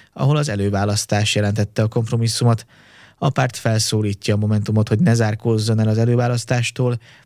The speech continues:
és bízza a választókra a döntést a közös ellenzéki jelöltek személyéről a három városban.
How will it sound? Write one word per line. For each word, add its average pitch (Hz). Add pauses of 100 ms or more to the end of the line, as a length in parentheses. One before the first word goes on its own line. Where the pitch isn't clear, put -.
(140)
és 123
bízza 107
a 101
választókra 113
a 110
döntést 127
a 147 (100)
közös 113
ellenzéki 101
jelöltek 101
személyéről 101
a 104
három 95
városban. 90